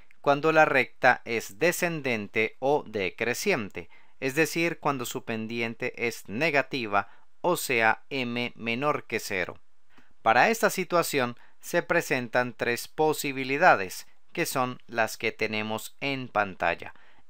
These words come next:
En los tres casos vemos que la recta corta el eje X en un punto que vamos a marcar de nuevo con color azul y que vamos a nombrar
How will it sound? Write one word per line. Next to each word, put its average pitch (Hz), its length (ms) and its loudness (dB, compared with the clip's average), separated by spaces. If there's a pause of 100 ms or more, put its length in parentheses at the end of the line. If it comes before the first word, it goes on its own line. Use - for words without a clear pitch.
En 123 220 -2
los 120 180 -2
tres 202 240 2
casos 131 500 6 (280)
vemos 127 320 0
que 165 140 2
la 170 140 8
recta 123 580 0 (300)
corta 127 520 2
el 113 180 -6
eje 127 420 -2
X - 380 -6 (360)
en 127 160 -6
un 180 140 -2
punto 143 500 0
que 131 140 2
vamos 120 480 2
a 120 160 6
marcar 104 600 0
de 151 180 -2
nuevo 123 480 0 (340)
con 156 300 0
color 101 400 -2
azul 113 400 0 (840)
y 175 180 0
que 143 180 2
vamos 131 460 2
a 135 120 4
nombrar 127 640 2